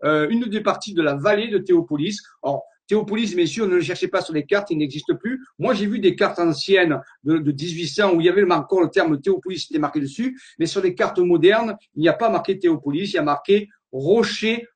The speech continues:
de Dromont, Rocher de Dromont, près du village de Saint-Génièse, dans les Alpes de Haute-Provence, dans le zéro quatre, à seize kilomètres de Sisteron. Donc, c'est le Rocher de Dromont qui est là,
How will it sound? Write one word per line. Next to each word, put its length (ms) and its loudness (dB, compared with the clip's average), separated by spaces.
de 180 -2
Dromont, 640 2
Rocher 420 0
de 80 -2
Dromont, 540 -2
près 240 -6
du 120 -6
village 440 0
de 100 -2
Saint-Génièse, 1200 -2
dans 160 2
les 240 2
Alpes 300 2
de 140 -2
Haute-Provence, 720 -4
dans 100 -2
le 80 -2
zéro 300 0
quatre, 360 -4
à 120 0
seize 320 -4
kilomètres 340 -2
de 40 -4
Sisteron. 460 -6
Donc, 340 -2
c'est 120 0
le 100 6
Rocher 500 -2
de 80 -4
Dromont 500 -2
qui 180 -2
est 40 2
là, 320 0